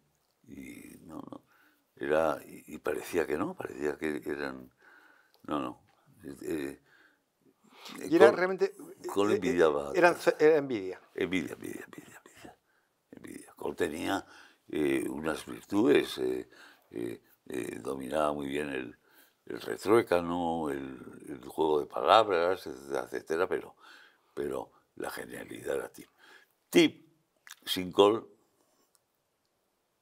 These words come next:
Speaker 1: era mucho.
Speaker 2: Hmm.
Speaker 1: Y Cole sin Tip
Speaker 2: Era poco.
Speaker 1: era poco.
Speaker 2: Y juntos eran una gran combinación.
Speaker 1: Y juntos eran una gran combinación,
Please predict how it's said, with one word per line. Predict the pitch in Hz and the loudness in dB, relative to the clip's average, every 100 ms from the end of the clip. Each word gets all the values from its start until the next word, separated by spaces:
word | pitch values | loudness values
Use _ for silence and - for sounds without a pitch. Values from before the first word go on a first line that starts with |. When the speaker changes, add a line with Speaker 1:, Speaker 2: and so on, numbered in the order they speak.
| - | 2
Speaker 1:
era | 92 76 | 4 4
mucho. | 65 - - - _ _ _ | 0 -10 -12 -14 _ _ _
Speaker 2:
Hmm. | 127 104 - _ _ _ _ | -16 -16 -18 _ _ _ _
Speaker 1:
Y | 110 | -6
Cole | 95 127 113 117 - | 8 10 10 8 -8
sin | 95 87 | -10 -8
Tip | 107 98 - - _ _ _ | -4 -4 -4 -20 _ _ _
Speaker 2:
Era | 127 110 | -12 -10
poco. | - | -4
Speaker 1:
era | 80 - | -2 -2
poco. | - - - _ _ _ _ _ _ - - - | -8 -20 -20 _ _ _ _ _ _ -20 -16 -8
Speaker 2:
Y | |
juntos | 127 110 101 107 | -4 -4 -2 -2
eran | 104 101 | 0 -2
una | 101 95 | -2 -6
gran | 98 95 | -6 -6
combinación. | 95 90 87 117 101 | -10 -12 -8 -4 -2
Speaker 1:
Y | |
juntos | 95 87 82 92 87 | -2 -2 -2 0 2
eran | 80 | 4
una | 78 71 | 4 0
gran | 71 85 90 | 0 0 -2
combinación, | 92 82 78 82 101 | -4 -4 -6 -2 -4